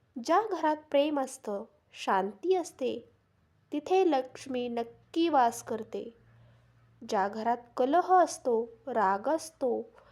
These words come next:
भांडणे असतात, ते घर लक्ष्मी लवकरात लवकर सोडते. म्हणूनच लक्ष्मीचं पाऊ-, पहिलं पाऊल असतं ते घरात स्वच्छता, शांती आणि सद्भावना निर्माण करणारं.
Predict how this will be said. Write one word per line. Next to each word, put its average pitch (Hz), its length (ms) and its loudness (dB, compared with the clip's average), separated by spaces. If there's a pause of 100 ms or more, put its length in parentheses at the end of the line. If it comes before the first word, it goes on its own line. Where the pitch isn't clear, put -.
(180)
भांडणे 320 640 4
असतात, 294 380 0
ते 262 320 0
घर 247 280 -4
लक्ष्मी 240 480 -4
लवकरात 262 560 2
लवकर 214 460 -2
सोडते. 214 600 -6 (960)
म्हणूनच 294 640 4 (1040)
लक्ष्मीचं 381 480 2
पाऊ-, 269 380 2 (220)
पहिलं 311 320 4
पाऊल 233 380 4
असतं 220 420 -2 (560)
ते 269 80 4
घरात 233 340 0
स्वच्छता, 240 760 -4 (240)
शांती 220 520 -4
आणि 240 220 0
सद्भावना 214 640 -4
निर्माण 226 380 -4
करणारं. 208 440 -10